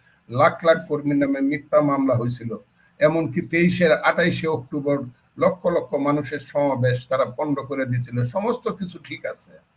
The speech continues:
আমরা ফাইনালে, সেমিফাইনাল পর্যন্ত জিতছিলাম, কিন্তু ফাইনালে পৌঁছতে পারতেছিলাম না। ফাইনালের জন্য আমরা চেষ্টা করতেছিলাম, আমরা পথ খুঁজতেছিলাম। তখন দেখা গেল হঠাৎ করে একটা, একটা কি বলবো, হঠাৎ করে একটা নির্দোষ আন্দোলন,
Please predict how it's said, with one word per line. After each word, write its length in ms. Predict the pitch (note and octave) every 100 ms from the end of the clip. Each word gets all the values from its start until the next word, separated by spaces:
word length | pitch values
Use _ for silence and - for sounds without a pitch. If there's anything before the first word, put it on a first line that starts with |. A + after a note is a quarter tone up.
| _ _ _ _
আমরা 280 | C#3 D#3+ E3
ফাইনালে, 540 | B2+ F#3 G#3 G3 F#3 E3
সেমিফাইনাল 720 | - G#3 G#3 D#3 D#3+ E3 D#3
পর্যন্ত 220 | E3+ E3
জিতছিলাম, 580 | D3+ D3 A#2+ B2 A2 - _ _ _ -
কিন্তু 220 | C#3+ D3+
ফাইনালে 480 | B2 D3+ E3+ E3 D3
পৌঁছতে 380 | D3 D3+ - C3+
পারতেছিলাম 680 | C#3 C3 C#3 C3+ C#3+ C3
না। 160 | C3 C3
ফাইনালের 540 | B2+ D3+ D#3 D3+ C#3+
জন্য 220 | C3+ C3
আমরা 180 | B2 B2
চেষ্টা 380 | A#2+ - - A#2+
করতেছিলাম, 880 | A#2 - _ _ _ A#2 - - - _ _ _ _ -
আমরা 260 | D#3 E3+ B2 -
পথ 160 | A#3+
খুঁজতেছিলাম। 960 | - - C3+ - - - - - - - _ _ _ _ -
তখন 300 | D3 G3+ E3+
দেখা 160 | E3+
গেল 180 | E3+ F3
হঠাৎ 400 | C3 D3+ F#3 -
করে 180 | F3 E3
একটা, 440 | B2 - B2 B2 - _ _ _ _ _ _ -
একটা 180 | - D3
কি 200 | B2 G#3+
বলবো, 360 | F3 C#3 G#2+ - - _
হঠাৎ 280 | D3 G3 F#3
করে 120 | F#3+
একটা 140 | F3 E3+
নির্দোষ 560 | F#3 F3 C#3+ G#3 -
আন্দোলন, 520 | D#3 C#3 B2 A2 -